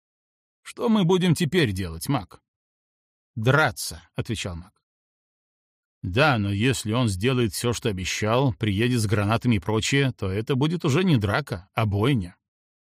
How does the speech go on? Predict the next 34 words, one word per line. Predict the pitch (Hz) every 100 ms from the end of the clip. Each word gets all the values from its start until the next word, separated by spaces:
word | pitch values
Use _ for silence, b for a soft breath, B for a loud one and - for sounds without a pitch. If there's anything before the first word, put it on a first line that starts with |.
| _ _ _ -
"Ерунда", — | 175 190 196 208 202 180 85 80 -
отрезал | 127 135 120 110
Мак, | 110 196 - B B B
и | 151
изо | 120 123
рта | 107 196 202
у | 147
него | 147 156
брызнула | 107 123 151 120 135 117
жеваная | 110 123 113 107
фасоль. | 98 - - _ _ _ _ b b b b
"Если | - 226 - 196
бы | 170
у | 190
него | 165 208
все | - 190
это | 175 156
было, | 135 214 120 107
зачем | 104 143 - 226 185
бы | 190
он | 180 156
стал | - 185 165
нам | 156 156
об | 147
этом | 151 143
сообщать? | - 131 101 - - - - _ _ _
Он | 208 202 175
лишь | 180 -
надеется, | 156 131 208 156 147
что | - 147
мы | 170 180
разбредемся | 160 117 147 127 208 156 147
кто | - 180
куда | - 123 147 185